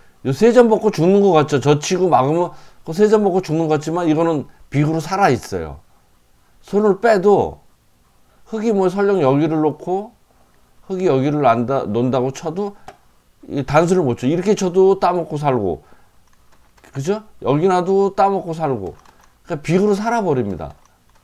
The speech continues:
그래서 그냥 나가는 수는 안 된다. 여기 이어서 비구로 살아버립니다. 이때 흙은 요거 하나 젖히는 거는 선수죠. 어, 잡을 수는 없죠. 그러니까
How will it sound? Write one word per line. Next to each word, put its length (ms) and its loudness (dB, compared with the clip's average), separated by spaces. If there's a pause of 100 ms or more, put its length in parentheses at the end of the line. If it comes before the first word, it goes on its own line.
(1160)
그래서 360 2 (320)
그냥 340 6
나가는 340 6
수는 320 -2
안 180 -2
된다. 380 -6 (920)
여기 260 -2
이어서 420 4 (300)
비구로 320 0
살아버립니다. 760 -4 (840)
이때 680 0 (1000)
흙은 260 0
요거 180 2
하나 160 2
젖히는 540 -2
거는 220 2
선수죠. 580 -4 (920)
어, 180 -10 (180)
잡을 260 -2
수는 260 -2
없죠. 500 -4 (100)
그러니까 480 -10